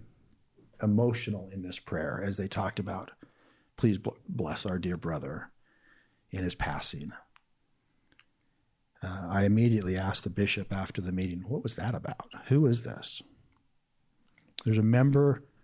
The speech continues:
of the branch, a man who had been incarcerated for seventeen years, was a member of the church prior,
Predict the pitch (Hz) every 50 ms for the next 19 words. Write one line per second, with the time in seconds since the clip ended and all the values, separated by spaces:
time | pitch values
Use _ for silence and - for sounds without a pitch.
0 | _ _ - 107 104 117 104 98 95 85 - 80 - - - - - 104 95 98
1 | 107 110 113 120 117 113 113 104 101 107 107 107 104 - 113 110 107 - 110 107
2 | 104 107 - 107 - - 110 110 113 117 107 - - 120 117 120 117 95 87 87
3 | 95 101 113 - - - _ _ _ _ _ _ _ _ _ _ _ _ _ _
4 | _ _ _ _ _ _ _ _ _ - _ _ _ _ _ _ _ _ - 113
5 | 104 104 107 117 123 127 131 127 120 113 - - 117 113 113 - - - - -
6 | 101 90 90 90 90 95 107 117